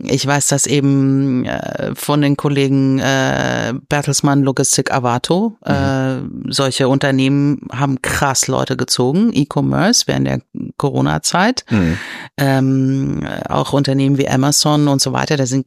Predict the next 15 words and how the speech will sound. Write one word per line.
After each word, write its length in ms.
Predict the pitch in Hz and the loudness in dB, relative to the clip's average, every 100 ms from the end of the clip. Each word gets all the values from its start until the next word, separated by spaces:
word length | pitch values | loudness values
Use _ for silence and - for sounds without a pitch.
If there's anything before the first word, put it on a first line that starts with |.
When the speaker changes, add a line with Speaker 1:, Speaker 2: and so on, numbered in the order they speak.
| - | -2
Speaker 1:
ganz, 380 | 131 139 147 - | -2 0 0 -2
ganz 280 | - - - | -2 -2 -2
viele 240 | - 71 | 0 0
Leute, 640 | 71 71 71 73 71 73 - | 0 0 0 0 0 -2 0
äh, 400 | 71 143 139 131 | 0 0 0 0
hingegangen. 580 | 143 156 151 156 180 | 2 0 0 0 0
Also 220 | 151 127 127 | -2 -2 -2
wenn 140 | 139 | -2
wir 80 | 135 | 0
jetzt 180 | 127 131 | -2 -4
über 160 | 135 | -4
Blue 220 | 123 - | -4 -6
Collar 320 | - 143 147 151 | -2 -2 0 -2
sprechen. 360 | - 151 | -2 -4
Speaker 2:
Mhm. 60 | 175 | -4